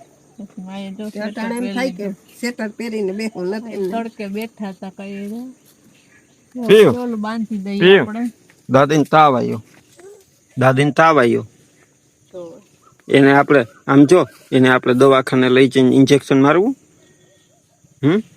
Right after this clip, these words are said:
Speaker 3: ઓલો હુયો મરાવવો ડોક્ટર પાસે?
Speaker 1: પણ
Speaker 3: આમ જો.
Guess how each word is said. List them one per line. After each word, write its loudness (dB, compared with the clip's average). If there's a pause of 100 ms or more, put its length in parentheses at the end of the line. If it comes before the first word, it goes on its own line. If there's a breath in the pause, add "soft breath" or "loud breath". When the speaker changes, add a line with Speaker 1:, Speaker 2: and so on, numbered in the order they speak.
(140)
Speaker 3:
ઓલો 6
હુયો 6
મરાવવો 6
ડોક્ટર 2
પાસે? -2 (440)
Speaker 1:
પણ -12
Speaker 3:
આમ 4
જો. 6